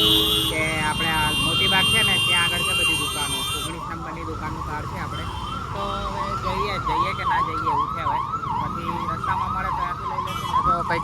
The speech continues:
સળગ્યું લાગે. ફાયર બ્રિગેડ આવી ગઈ છે ઇમરજન્સીમાં. કઈ જાય છે?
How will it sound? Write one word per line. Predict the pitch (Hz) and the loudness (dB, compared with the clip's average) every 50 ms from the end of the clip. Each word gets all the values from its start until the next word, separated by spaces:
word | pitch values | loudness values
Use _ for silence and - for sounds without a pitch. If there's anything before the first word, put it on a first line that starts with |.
| - - | 0 0
સળગ્યું | - 160 - - - 180 165 | 0 2 2 2 2 2 4
લાગે. | - 147 - - - - 1047 - - 1077 1077 1077 932 988 1077 1077 - - - | 2 2 2 2 2 2 2 0 0 -2 0 0 2 2 2 0 0 2 4
ફાયર | 160 160 160 - | 4 6 6 4
બ્રિગેડ | 160 160 160 147 165 156 | 2 0 0 0 2 4
આવી | 160 156 156 | 4 4 4
ગઈ | - 160 156 | 2 -2 -2
છે | - 160 160 | -2 -2 -2
ઇમરજન્સીમાં. | 151 147 151 143 147 143 147 - - 151 147 143 147 147 147 - - - - - - 1077 1047 960 960 1047 1077 1077 1077 1077 1047 - - - - - - - | 0 -2 -2 -2 -2 -2 -2 -2 -2 -2 -2 -2 -2 0 0 0 0 -2 -2 -4 -4 -6 -6 -6 -6 -6 -6 -6 -6 -6 -6 -6 -6 -6 -6 -8 -6 -4
કઈ | 165 160 170 165 | -4 -2 -2 -2
જાય | 160 143 143 143 | -2 -2 -2 -2
છે? | 151 156 151 | -2 -2 -2